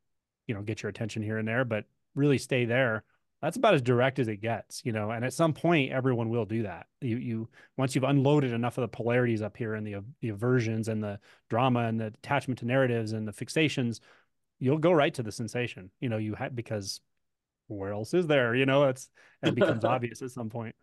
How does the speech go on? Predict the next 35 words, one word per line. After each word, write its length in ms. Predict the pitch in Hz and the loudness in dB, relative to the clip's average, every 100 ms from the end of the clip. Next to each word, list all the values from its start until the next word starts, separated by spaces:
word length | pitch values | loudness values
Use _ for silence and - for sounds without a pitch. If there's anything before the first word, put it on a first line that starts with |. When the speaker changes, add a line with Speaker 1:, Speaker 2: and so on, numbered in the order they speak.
| _ _ _ | _ _ _
Speaker 1:
So, 320 | - 110 101 _ | -8 -8 -8 _
Speaker 2:
One 160 | 135 156 | 4 6
Speaker 1:
yeah. 80 | |
Speaker 2:
thing 160 | 135 127 | 4 4
Josh 300 | 123 123 - | 6 4 2
did 160 | 120 117 | -2 2
that 100 | 113 | 4
really 220 | 123 110 | 4 4
helped 200 | 117 110 | 2 0
me 280 | 117 107 - 113 | -2 -2 -6 -8
with 140 | 101 | -4
logically 580 | 107 127 117 - 110 98 | 2 2 2 -2 -4 -4
was 540 | 101 101 95 - - _ _ _ _ _ _ _ _ _ - | -2 -4 -6 -14 -18 _ _ _ _ _ _ _ _ _ -2
every 200 | 135 151 | 0 2
time 220 | 156 147 | 2 4
you 100 | 135 | 6
have 120 | 123 | 4
a 60 | 110 | 2
thought, 380 | - 123 135 - _ | 0 0 0 -2 _
check 260 | - 113 123 | -4 -2 -2
in 120 | 113 | -4
with 100 | 101 | -4
your 100 | 98 | -6
body 380 | 90 92 92 - _ _ _ - | -6 -6 -8 -14 _ _ _ -4
as 140 | 123 | 0
Speaker 1:
Mm. 40 | 127 139 117 110 | 2 2 0 -6
Speaker 2:
much 100 | - | -6
as 120 | - 120 | -6 -8
you 60 | - | -10
can. 120 | 107 | -10
Of 160 | 98 - | -10 -2
course, 160 | 147 127 | 2 4
you're 80 | 135 | 4
gonna 120 | 123 | 4
have 340 | 110 - 120 | 2 0 -2